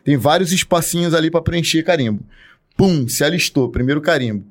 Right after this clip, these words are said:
Dois, pum, se apresentou. Três, engajou, é, teste físico. Quatro, psicotécnico. São vários carimbinhos, são uns, uns seis, uns cinco, deve ser,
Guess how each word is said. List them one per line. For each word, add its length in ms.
Dois, 500
pum, 360
se 140
apresentou. 1000
Três, 500
engajou, 500
é, 80
teste 360
físico. 680
Quatro, 520
psicotécnico. 880
São 140
vários 240
carimbinhos, 480
são 100
uns, 180
uns 260
seis, 340
uns 520
cinco, 1120
deve 180
ser, 160